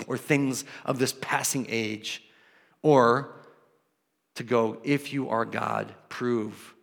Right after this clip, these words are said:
yourself to me." I want you to notice, though, how Jesus responds.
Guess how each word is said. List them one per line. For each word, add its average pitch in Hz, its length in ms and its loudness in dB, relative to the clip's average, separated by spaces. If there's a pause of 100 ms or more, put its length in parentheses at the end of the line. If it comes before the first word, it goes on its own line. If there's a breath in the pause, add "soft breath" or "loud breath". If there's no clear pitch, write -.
(260)
yourself - 760 -10 (680)
to - 120 -14
me." 98 360 -16 (1700)
I 135 80 6
want 143 200 4
you 139 60 0
to 131 40 0
notice, 139 340 2
though, 117 340 0 (220 loud breath)
how 139 140 2
Jesus 123 340 -2
responds. 120 840 0